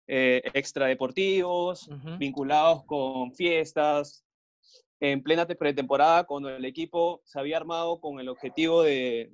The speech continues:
Speaker 1: de hacer una buena Copa Libertadores, pasar la fase de grupos, que era la idea de Pablo Bengoechea, y pelear el título que habían perdido el año pasado con, con Binacional.
Speaker 2: Sí.
Speaker 1: Eh, Yandesa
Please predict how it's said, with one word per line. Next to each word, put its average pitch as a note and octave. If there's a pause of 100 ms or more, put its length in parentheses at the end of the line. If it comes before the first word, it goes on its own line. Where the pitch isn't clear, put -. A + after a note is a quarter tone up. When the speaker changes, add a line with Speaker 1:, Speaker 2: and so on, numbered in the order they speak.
Speaker 1:
de C#3
hacer E3
una F3
buena F3
Copa F3+
Libertadores, E3+
pasar E3
la E3
fase E3+
de D#3
grupos, E3
que D#3+
era D#3+
la D3
idea D#3
de C#3
Pablo D3+
Bengoechea, F3 (800)
y C#3+
pelear D3+
el E3+
título E3
que D3
habían D#3
perdido D3+
el C3+
año D3
pasado D3
con, A#2+ (160)
con C#3
Binacional. C3+ (720)
Speaker 2:
Sí. -
Speaker 1:
Eh, B2
Yandesa G3+